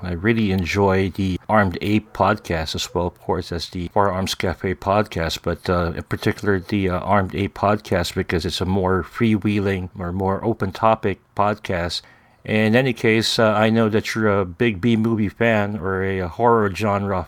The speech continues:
fan, I, on the other hand, is a big zombie fan. I love the, uh, zombie genre. Being a firearms owner,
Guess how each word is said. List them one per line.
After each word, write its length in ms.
fan, 360
I, 440
on 220
the 120
other 160
hand, 260
is 140
a 60
big 260
zombie 460
fan. 420
I 220
love 340
the, 200
uh, 260
zombie 420
genre. 580
Being 240
a 100
firearms 580
owner, 540